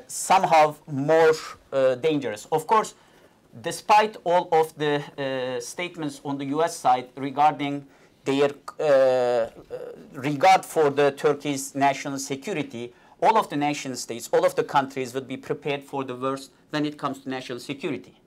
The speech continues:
And all of the countries need to assess what could happen in, in the worst case scenario, uh,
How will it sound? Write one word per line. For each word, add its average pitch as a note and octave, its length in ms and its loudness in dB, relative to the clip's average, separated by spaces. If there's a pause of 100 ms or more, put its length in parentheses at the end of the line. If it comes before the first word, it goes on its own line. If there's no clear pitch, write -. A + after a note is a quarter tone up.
(400)
And B3 180 2
all G#4+ 140 6
of G3 100 2
the - 80 -4
countries C3+ 420 -2
need D#3+ 220 -6
to D3 200 -4
assess D3+ 460 -2 (280)
what E3+ 240 4
could D#3 160 0
happen C3+ 540 0
in, C3+ 100 -4
in C3+ 240 -8
the A#2+ 80 -6
worst E3+ 340 2
case C3+ 220 -2
scenario, C3 680 0 (340)
uh, A#2+ 540 -2